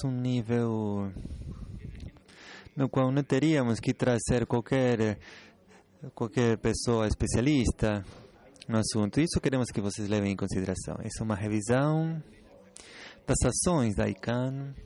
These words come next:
com o objetivo de preservar e melhorar a estabilidade, segurança e flexibilidade do D N S. Portanto, é importante definir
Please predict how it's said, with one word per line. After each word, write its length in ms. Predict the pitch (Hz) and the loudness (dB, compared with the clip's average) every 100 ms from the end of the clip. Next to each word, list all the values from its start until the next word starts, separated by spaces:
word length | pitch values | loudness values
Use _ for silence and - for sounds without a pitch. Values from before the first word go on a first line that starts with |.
| - - - - - - | -20 -20 -20 -20 -20 -4
com 300 | 196 170 180 | 0 0 0
o 120 | 160 165 | 0 2
objetivo 560 | 143 143 - 156 139 | 2 -2 2 2 4
de 100 | 131 | 2
preservar 580 | - 143 135 139 123 131 | 2 0 2 2 4 2
e 60 | 120 | 2
melhorar 680 | 147 156 113 113 117 120 - - - - - - - - - - - - - | 2 2 2 2 2 -2 -6 -10 -18 -20 -20 -20 -20 -20 -20 -20 -20 -10 -2
a 60 | |
estabilidade, 1040 | 131 143 127 131 151 135 120 107 120 123 123 - - | 0 2 2 2 2 2 2 2 2 2 -2 -10 -2
segurança 680 | 156 131 123 123 - 123 120 | 2 4 4 0 0 0 0
e 240 | 127 127 | 0 -4
flexibilidade 720 | - 151 - 113 110 110 101 | -2 -2 0 0 2 2 0
do 100 | 98 | -4
D 120 | 98 98 | -2 0
N 320 | 101 131 101 | 0 -2 -4
S. 280 | 90 - - - - - - - _ - - - - _ _ _ _ _ _ _ _ _ _ _ _ - - - - - - - - | -6 -12 -12 -14 -16 -20 -20 -20 _ -20 -20 -20 -20 _ _ _ _ _ _ _ _ _ _ _ _ -20 -20 -20 -20 -20 -20 -14 0
Portanto, 580 | 117 - 127 123 120 | 0 2 2 2 2
é 20 | 123 | 0
importante 560 | 113 117 - 120 110 113 | 2 0 2 0 2 2
definir 760 | 107 120 143 165 107 101 | 2 0 2 4 4 0